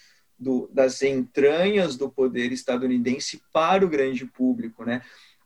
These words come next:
E ele também não pode ser muito direto, porque senão vão acabar descobrindo, porque a, a, as agências de inteligência americanas são muito boas, então ele só pode dar alguns,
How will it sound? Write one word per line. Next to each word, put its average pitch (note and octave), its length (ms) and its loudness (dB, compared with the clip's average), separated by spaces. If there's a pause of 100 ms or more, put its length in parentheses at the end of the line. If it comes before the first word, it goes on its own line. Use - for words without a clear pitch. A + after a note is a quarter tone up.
(180)
E D#3 120 0
ele F3+ 140 2
também G3+ 240 4
não G#3+ 100 -2
pode G#3+ 200 0
ser A3 100 0
muito G#3 240 0
direto, G3+ 600 4
porque C3 280 -2
senão F3+ 560 -4 (420)
vão F3 320 4
acabar F#3+ 600 4
descobrindo, D3 720 -4
porque B2+ 760 -2
a, A2+ 640 -2
a, - 120 -20
as B2 160 -6
agências B2 520 -4
de C3 120 -8
inteligência A#2+ 580 -4
americanas A#2+ 540 -8
são B2 120 -12
muito C3 220 -8
boas, F3+ 320 -2
então F#3 220 -4
ele F#3+ 100 -6
só G3 160 -2
pode G3 380 2
dar G3 80 2
alguns, G#3+ 580 -2